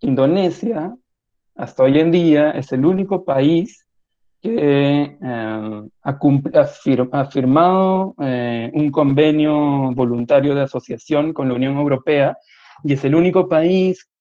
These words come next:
que, en cumplimiento con ese acuerdo voluntario, está permitido de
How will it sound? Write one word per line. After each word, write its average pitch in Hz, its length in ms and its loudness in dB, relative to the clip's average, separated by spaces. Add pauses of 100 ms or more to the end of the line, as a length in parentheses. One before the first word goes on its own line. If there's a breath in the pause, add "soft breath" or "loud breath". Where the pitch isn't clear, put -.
(140)
que, 120 220 -4
en 123 140 -6
cumplimiento 175 720 0
con 143 160 -2
ese 143 160 -6
acuerdo 147 300 -4
voluntario, 131 680 -2 (500)
está 143 360 0
permitido 151 720 0
de 143 380 -4